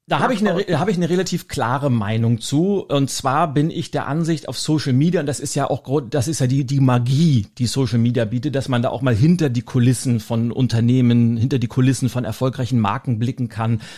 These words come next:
Speaker 1: Meine Philosophie ist, so persönlich wie möglich, also Einblicke in dein Denken geben, Einblicke auch mal in deine Gefühlswelt, auch mal teilen, wenn etwas nicht gut funktioniert, weil sich Menschen einfach mit,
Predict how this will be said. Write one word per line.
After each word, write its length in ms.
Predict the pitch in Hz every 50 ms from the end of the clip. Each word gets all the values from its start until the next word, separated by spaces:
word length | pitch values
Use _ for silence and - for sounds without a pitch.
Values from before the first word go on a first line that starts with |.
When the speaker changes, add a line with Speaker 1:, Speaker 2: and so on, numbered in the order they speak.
| - - - -
Speaker 1:
Meine 640 | - 120 120 131 196 254 285 285 269 247 220 214 208
Philosophie 640 | - - 196 202 190 180 156 170 - - 175 175 170
ist, 280 | - 151 - - -
so 120 | - 151 143
persönlich 1160 | - - 107 123 117 110 107 107 120 135 160 196 226 226 226 208 208 208 - - - - _ _ -
wie 300 | 127 120 123 143 143 131
möglich, 680 | 135 143 156 185 196 190 - 107 104 131 180 - - - _ _ _
also 200 | - 131 120 143 - -
Einblicke 520 | - - 151 156 151 131 139 147 - - 147
in 160 | - 147 143
dein 240 | 143 143 143 147 123
Denken 380 | 117 117 123 135 - - 117
geben, 280 | 104 110 117 117 110 117
Einblicke 480 | - 120 147 151 131 127 139 - 139 -
auch 100 | 127 -
mal 140 | 135 135
in 80 | 131 139
deine 200 | 143 139 139 139
Gefühlswelt, 800 | 131 160 139 - - 135 131 131 131 127 - - - 120 117 -
auch 120 | 120 127
mal 160 | 147 151 139 - - - - - - -
teilen, 320 | - - 143 143 151 156
wenn 100 | 156 156
etwas 300 | - 151 139 - 170 135
nicht 380 | 131 139 143 147 151 - - -
gut 160 | - 143 -
funktioniert, 500 | - - 131 127 120 - - 127 127 123
weil 160 | 113 131 131
sich 140 | 127 139 135
Menschen 340 | 143 151 185 214 214 - 180
einfach 220 | - 147 139 143
mit, 180 | 123 147 151 -